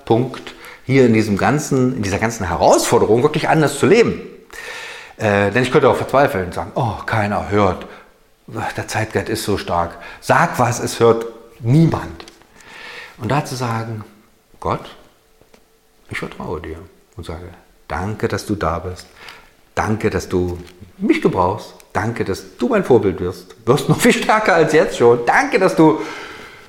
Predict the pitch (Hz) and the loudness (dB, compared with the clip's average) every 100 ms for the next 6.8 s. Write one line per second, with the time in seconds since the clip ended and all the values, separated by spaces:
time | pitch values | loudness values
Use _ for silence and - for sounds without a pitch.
0 | _ - 294 381 254 190 151 160 165 139 | _ 4 4 6 4 4 6 6 6 2
1 | 147 151 151 - - - 151 151 143 143 | 0 0 -4 -12 -12 -8 -4 0 2 2
2 | 143 156 170 175 175 175 156 143 131 127 | 2 2 2 2 -2 -4 -4 -2 0 4
3 | 151 147 143 123 120 135 139 147 147 123 | 6 4 0 -4 -4 -4 0 0 -2 -6
4 | 113 110 110 110 _ _ _ _ _ 196 | -6 -10 -14 -20 _ _ _ _ _ -10
5 | 190 156 160 147 120 110 95 131 120 110 | -8 -10 -8 -6 -4 -4 -2 -4 -4 0
6 | 254 302 - 135 175 247 - | 2 2 4 4 2 -2 -10